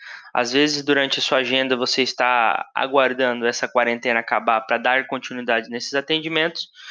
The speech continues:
e após esse período, esse paciente diz pra você que ele não pretende continuar a fisioterapia, e aí você vai ter que se organizar pra conseguir outro paciente, organizar sua agenda de novo.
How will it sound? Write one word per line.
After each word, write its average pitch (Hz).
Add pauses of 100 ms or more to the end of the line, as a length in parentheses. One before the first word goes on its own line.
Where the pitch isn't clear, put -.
(220)
e 185
após 202
esse 220
período, 190
esse 208
paciente 180
diz 147
pra 165
você 151
que 147
ele 143
não 147
pretende 143
continuar 131
a 123
fisioterapia, 139
e 160
aí 156
você 151
vai 147
ter 147
que -
se -
organizar 156
pra 143
conseguir 135
outro 143
paciente, 135
organizar 127
sua 123
agenda 123
de 120
novo. 131